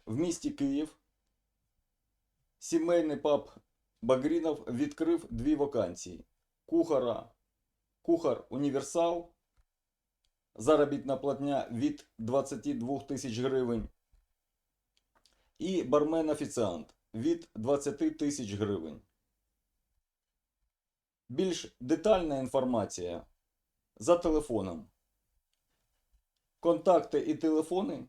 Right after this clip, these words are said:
залишаємо в опису к цьому відео.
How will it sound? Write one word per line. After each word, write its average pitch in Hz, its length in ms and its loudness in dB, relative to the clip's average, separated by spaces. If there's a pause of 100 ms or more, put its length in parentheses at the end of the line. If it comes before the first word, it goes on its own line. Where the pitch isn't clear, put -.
(140)
залишаємо 147 840 2
в 110 140 -8
опису 147 680 -2
к - 120 -20
цьому 143 360 0
відео. 90 460 -4